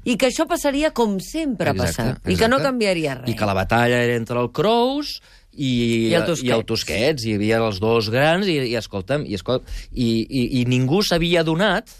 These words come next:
Speaker 2: o, o, o ningú s'havia volgut adonar, que en realitat només, eh, només votava l'u per cent dels que podien votar. I només passant aquest u per cent al quatre per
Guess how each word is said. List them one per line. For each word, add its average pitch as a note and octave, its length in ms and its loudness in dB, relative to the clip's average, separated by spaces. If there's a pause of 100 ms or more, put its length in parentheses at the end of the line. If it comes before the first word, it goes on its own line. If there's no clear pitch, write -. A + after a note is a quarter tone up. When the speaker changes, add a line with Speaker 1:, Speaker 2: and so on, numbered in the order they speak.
(140)
Speaker 2:
o, A#2 80 -8 (240)
o, A2+ 60 -6 (180)
o G2+ 80 -4
ningú G#2 240 0
s'havia B2+ 260 0
volgut A2+ 480 0
adonar, D#3+ 460 0 (480)
que C3 160 -6
en C3+ 560 0
realitat A#2 340 -2
només, C#3 300 2 (560)
eh, C3+ 560 2
només B2 180 0
votava D3 300 2
l'u D#3+ 160 2
per A2+ 160 -2
cent E3+ 240 -2 (460)
dels C#3+ 260 -2
que B2 80 0
podien A#2+ 320 0
votar. A2+ 240 0 (640)
I C3 180 2
només B2 480 2
passant F3+ 400 0
aquest D#3 320 -2
u E3+ 160 0
per C#3+ 160 -2
cent C3+ 220 0
al A#2 180 0
quatre D3+ 460 0
per D#3+ 100 0